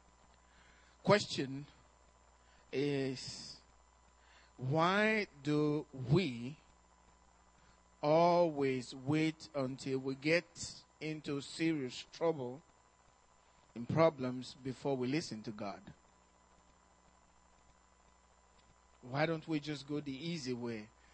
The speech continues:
Now, I'm not just talking to you. I'm talking to myself as well. We all do this. It's just like what Ruth said tonight. <laughs>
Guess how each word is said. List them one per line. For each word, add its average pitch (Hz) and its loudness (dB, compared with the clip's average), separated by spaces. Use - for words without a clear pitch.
Now, 131 -4
I'm 143 -6
not 185 0
just 156 -4
talking 143 -4
to 120 -10
you. 156 -4
I'm 131 -10
talking 139 -6
to 147 -12
myself 151 0
as - -12
well. 139 0
We 151 0
all 180 8
do 185 6
this. - -6
It's 131 -14
just 165 -4
like 147 0
what 156 0
Ruth 175 0
said 147 -4
tonight. 131 -8
<laughs> 143 -14